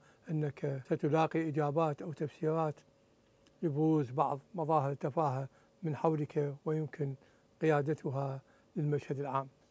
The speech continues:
يعطينا دونو خمسة نماذج لشخصيات يجذبها نظام التفاهة، وبالتالي يحرص على إنتاج، وبالتالي يح-،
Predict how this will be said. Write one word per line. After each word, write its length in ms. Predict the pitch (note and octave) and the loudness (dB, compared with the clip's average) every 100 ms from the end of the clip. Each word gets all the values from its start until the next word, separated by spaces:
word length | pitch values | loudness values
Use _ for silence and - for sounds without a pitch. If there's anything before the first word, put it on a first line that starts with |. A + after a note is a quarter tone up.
| - | -2
يعطينا 400 | E3 D#3 G#3+ F#3 | 0 4 6 6
دونو 420 | E3+ F3 E3 D#3+ - _ | 6 4 4 -2 -8 _
خمسة 340 | - F#3+ - D#3+ | 0 2 2 0
نماذج 380 | D#3 D3+ E3 D3+ C#3+ _ _ _ F3+ | 2 2 2 0 -6 _ _ _ -8
لشخصيات 640 | - C#3+ - D#3+ E3+ D#3 - _ _ _ _ - | -6 -4 0 2 4 2 -4 _ _ _ _ -2
يجذبها 640 | D3+ B2+ E3+ F3 C#3+ D3+ | -2 2 2 2 2 0
نظام 320 | D3+ D3+ D3+ | 0 0 0
التفاهة، 400 | C#3 C#3 C#3+ C3 | 0 -2 -2 0
وبالتالي 600 | D3 C#3+ - D#3 D3+ D3 - - _ F#3 | -2 -4 0 0 2 -2 -4 -20 _ -2
يحرص 460 | - E3 D3+ - - | 2 2 0 -4 -2
على 240 | D#3+ D#3+ | 0 0
إنتاج، 340 | D#3 - D#3+ D3+ - _ _ _ _ _ _ - - - | -2 0 0 0 -4 _ _ _ _ _ _ -18 -12 -6
وبالتالي 440 | D#3+ C#3 F3 E3 | -4 4 6 6
يح-، 240 | F#3 F3+ | 4 0